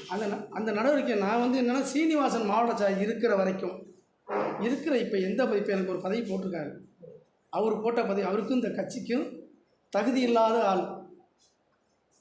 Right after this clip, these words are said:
எங்க பொதுச்செயலாளர் திட்டினவரு, போய் டி டி வி கிட்ட நல்ல பேர் வாங்குறதுக்கு அவரை உட்கார வச்சு திட்டினவரு,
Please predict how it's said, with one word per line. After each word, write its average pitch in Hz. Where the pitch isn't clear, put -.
எங்க 180
பொதுச்செயலாளர் 247
திட்டினவரு, 190
போய் 233
டி 277
டி 277
வி 233
கிட்ட 196
நல்ல 196
பேர் 214
வாங்குறதுக்கு 190
அவரை -
உட்கார 214
வச்சு 190
திட்டினவரு, 175